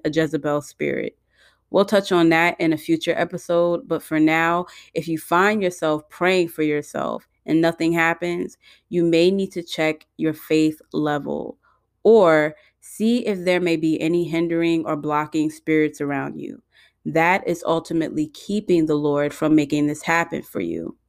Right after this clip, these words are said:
Remember, Ephesians six twelve says, "For we wrestle not against flesh and blood, but against principalities, against powers, against the rulers of the darkness of this world,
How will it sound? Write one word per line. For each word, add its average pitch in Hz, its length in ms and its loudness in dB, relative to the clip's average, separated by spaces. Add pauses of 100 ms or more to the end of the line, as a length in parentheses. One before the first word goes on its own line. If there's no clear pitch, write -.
(320)
Remember, 170 560 2 (420)
Ephesians 208 600 0
six 190 260 -2
twelve 180 360 0
says, - 640 -2 (260)
"For 175 260 4
we 165 140 6
wrestle 185 540 2
not 165 340 0
against 160 400 -2
flesh 156 480 -4
and 156 160 2
blood, 156 480 -4 (360)
but 165 100 4
against 160 340 2
principalities, 185 1160 -2 (280)
against 151 420 -2
powers, 175 840 2 (260)
against 156 300 2
the 156 100 0
rulers 175 540 2
of 156 160 -4
the 151 100 -6
darkness 165 640 0
of 147 220 -4
this 151 200 -4
world, 170 680 0